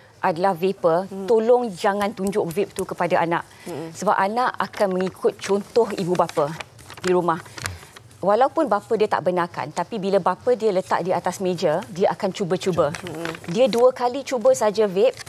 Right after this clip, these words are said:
Speaker 1: hisap, terus addicted.
Speaker 2: Hmm.
Speaker 1: Lepas tu dia akan beli dekat tempat lain. So, nasihat saya nombor satu, jangan dedahkan anak kita kepada vape. Nombor dua, always tanya anak kita,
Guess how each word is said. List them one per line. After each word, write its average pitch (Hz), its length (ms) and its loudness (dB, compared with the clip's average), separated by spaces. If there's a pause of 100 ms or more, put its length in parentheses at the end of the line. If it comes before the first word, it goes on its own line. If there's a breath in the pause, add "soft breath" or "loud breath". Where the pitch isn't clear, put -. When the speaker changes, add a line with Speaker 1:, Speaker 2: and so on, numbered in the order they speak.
Speaker 1:
hisap, 202 400 -2 (160)
terus - 320 -2
addicted. 180 480 0 (240)
Speaker 2:
Hmm. 170 160 -14
Speaker 1:
Lepas 196 320 -4
tu 208 80 -2
dia 185 160 4
akan 196 240 0
beli 180 240 -2
dekat 170 240 -4
tempat 170 160 -2
lain. 147 240 -2 (480 loud breath)
So, - 160 -2
nasihat 196 400 2
saya 214 320 4
nombor 190 160 2
satu, 208 320 -2
jangan 190 640 0 (480)
dedahkan 190 480 0
anak 170 240 -2
kita 170 160 -4
kepada 160 240 -4
vape. 170 320 -2
Nombor 180 320 0
dua, 208 260 4 (540 loud breath)
always 214 960 0
tanya 190 320 2
anak 180 320 -2
kita, 226 400 0